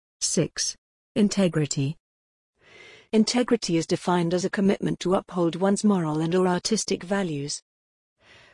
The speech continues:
While that may sound pretentious, here's another way of looking at it.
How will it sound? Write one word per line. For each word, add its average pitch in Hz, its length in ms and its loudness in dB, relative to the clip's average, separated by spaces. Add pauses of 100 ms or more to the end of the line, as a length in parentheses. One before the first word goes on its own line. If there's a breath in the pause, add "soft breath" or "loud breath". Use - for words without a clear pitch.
While 220 260 4
that 240 220 0
may 220 180 2
sound 190 400 0
pretentious, 180 800 -2 (160)
here's 226 300 6
another 202 280 2
way 190 240 2
of 170 100 0
looking 185 340 2
at 156 180 0
it. 147 220 -8